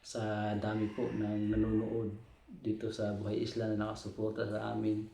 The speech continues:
kapag naipon po yan, ah, napakalaking bagay po yan para dito sa amin, dito sa mga talagang naapektuhan po, mga bay.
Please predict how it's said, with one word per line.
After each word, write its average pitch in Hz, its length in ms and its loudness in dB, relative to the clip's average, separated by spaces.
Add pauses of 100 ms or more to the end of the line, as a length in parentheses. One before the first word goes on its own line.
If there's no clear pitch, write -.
(580)
kapag 113 240 0
naipon 107 520 2
po 107 80 0
yan, 113 400 2 (360)
ah, 101 200 2
napakalaking 95 760 0
bagay 90 400 -2
po - 120 -12
yan 107 240 -10
para 101 240 -4
dito 98 320 -4 (720)
sa - 320 -4
amin, 104 280 2 (160)
dito 95 240 -4
sa 101 440 -2 (280)
mga 104 240 -4
talagang 107 560 -2 (920)
naapektuhan 107 880 -2
po, - 120 -4
mga 104 240 -2
bay. 104 180 -6